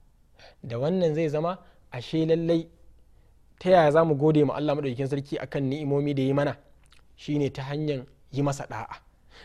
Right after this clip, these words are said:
Da wannan za mu fahimci cewa ashe me? Ashe bauta ma Allah maɗa-, imani,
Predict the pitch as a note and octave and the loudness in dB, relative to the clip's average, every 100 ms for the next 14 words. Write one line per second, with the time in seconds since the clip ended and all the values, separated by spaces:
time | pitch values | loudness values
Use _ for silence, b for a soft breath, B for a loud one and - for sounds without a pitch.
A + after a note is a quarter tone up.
0 | - B2 D3+ G#3+ F#3+ F3 F3 E3 C3+ C3+ | -8 0 2 4 4 4 4 2 -2 -4
1 | - D#3 D3 - D#3+ F#3 D3 b b b | -4 -2 -2 -2 -4 -4 -6 b b b
2 | b - C3+ B2+ - F3+ F3+ F3+ - B2 | b -8 -6 -6 0 4 4 2 -2 -4
3 | C#3+ F3 D#3 D#3+ D#3 D3+ C#3 D3+ D#3 D3 | 0 0 0 -2 -2 -2 -2 -2 -2 -2
4 | C#3+ b b b - C#3 D3 E3+ E3 E3+ | -4 b b b -10 -4 -4 0 2 4
5 | E3+ E3+ D#3+ | 4 2 0